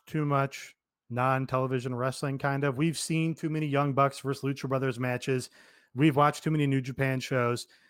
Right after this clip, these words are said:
It's been, it's, like, the better part of a decade since I've watched a full television <laughs> show with advertising on it. Um, it's so hard. Like, the, just the ads are so frequent and interrupt all the action.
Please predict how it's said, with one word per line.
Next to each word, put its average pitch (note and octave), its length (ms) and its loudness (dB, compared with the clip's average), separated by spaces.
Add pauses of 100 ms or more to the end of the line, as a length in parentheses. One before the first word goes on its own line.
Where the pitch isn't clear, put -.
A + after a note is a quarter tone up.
(160)
It's D#3+ 180 2
been, D3+ 480 4 (1300)
it's, D#3 180 -2
like, D3 140 4
the - 80 2
better C#3+ 220 6
part D#3 180 4
of C#3 80 4
a B2+ 40 2
decade C#3+ 480 2
since C3+ 220 -4
I've B2+ 320 0 (200)
watched B2 340 -2 (480)
a B2+ 100 -2
full B2+ 520 -2
television C3 440 -2
<laughs> - 20 -2
show D3 340 4
with C#3 280 2 (300)
advertising D#3 640 2
on E3 160 0
it. F#3 140 -2 (420)
Um, C#3 460 2
it's C#3+ 220 0
so C#3 280 4
hard. A2 360 0
Like, G#2+ 360 -4
the, A#2+ 220 0
just B2 240 -10
the D3 100 -2
ads B2+ 360 2
are A#2+ 120 0
so B2+ 480 0 (100)
frequent A#2+ 600 0 (460)
and A#2 300 -4
interrupt B2+ 440 0
all B2 100 2
the A#2 140 0
action. A2 460 -2